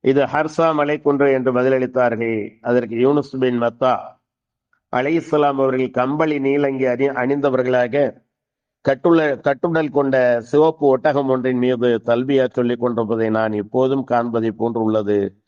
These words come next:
அவரது, அவர்களது ஒட்டகத்தின் கடிவாளம்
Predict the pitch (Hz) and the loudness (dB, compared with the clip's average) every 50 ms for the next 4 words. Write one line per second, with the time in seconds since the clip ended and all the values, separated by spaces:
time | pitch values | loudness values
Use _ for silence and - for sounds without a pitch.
0 | _ _ _ _ _ _ _ _ - 110 120 123 120 117 117 113 113 110 104 107 | _ _ _ _ _ _ _ _ -2 0 2 2 2 2 2 2 0 0 0 0
1 | 117 131 131 117 127 123 113 120 113 110 - - - 151 135 143 - - 131 127 | 0 0 0 0 0 0 -2 0 -2 -2 -2 0 0 0 0 0 -2 -2 -2 -4
2 | 117 - 123 117 117 123 131 131 131 131 135 147 151 135 110 98 _ | -2 -2 -4 -4 -2 0 0 2 2 2 2 0 -2 -4 -6 -10 _